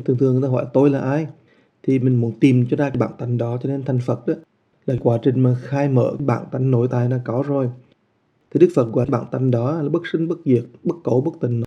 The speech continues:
Nó là cái bản tánh mà mình gọi là tuyệt đối thanh tịnh nhất.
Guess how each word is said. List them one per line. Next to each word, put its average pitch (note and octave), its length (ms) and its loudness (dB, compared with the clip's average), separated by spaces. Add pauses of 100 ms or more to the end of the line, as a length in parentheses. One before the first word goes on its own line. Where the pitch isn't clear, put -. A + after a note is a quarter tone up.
(120)
Nó A#2+ 160 2
là B2+ 120 2
cái B2+ 200 -8
bản C#3+ 240 -2
tánh B2+ 180 0
mà C3 80 2
mình C3 140 0
gọi A#2+ 160 0
là B2+ 160 -4
tuyệt A#2+ 180 2
đối B2 200 2
thanh E3 180 -2
tịnh A#2 180 0
nhất. C#3+ 140 0